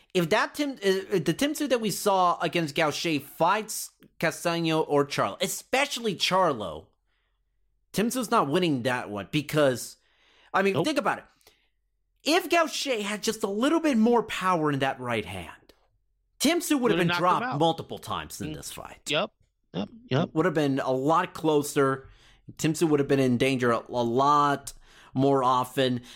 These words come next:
Speaker 1: And look, and Tim Tszyu doesn't have the greatest chin in the world. He, he, this is not the first time he's been dropped. He's been dropped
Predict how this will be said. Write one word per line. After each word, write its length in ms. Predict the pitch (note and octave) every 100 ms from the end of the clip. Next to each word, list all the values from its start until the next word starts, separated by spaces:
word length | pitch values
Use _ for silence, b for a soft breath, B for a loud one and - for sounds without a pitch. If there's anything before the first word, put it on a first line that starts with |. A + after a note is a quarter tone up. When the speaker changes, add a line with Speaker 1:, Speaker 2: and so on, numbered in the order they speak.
| -
Speaker 1:
And 100 | D#4
look, 200 | C#4+ -
and 180 | A3 A3
Tim 140 | E4+
Tszyu 180 | F4 D4+
doesn't 200 | D4+ C4+
have 140 | B3
the 60 | G3
greatest 320 | A3+ A#3 E3+
chin 180 | B3 A3+
in 100 | G3+
the 60 |
world. 440 | F3 G3+ C4+ C3+ -
He, 320 | - G3+ G#3
he, 200 | F3+ C4+
this 280 | F#3 A3 C4
is 80 | E4+
not 180 | F4+
the 80 | E4
first 320 | A3 C#4 -
time 260 | - C#4+ G#3
he's 180 | F3 F3
been 220 | F3+ D3+
dropped. 360 | A#2 D3 G#3 C3+
He's 140 | G#3+
been 280 | D3+ B3+ B3+
dropped 500 | B2+ F3 G#3+ -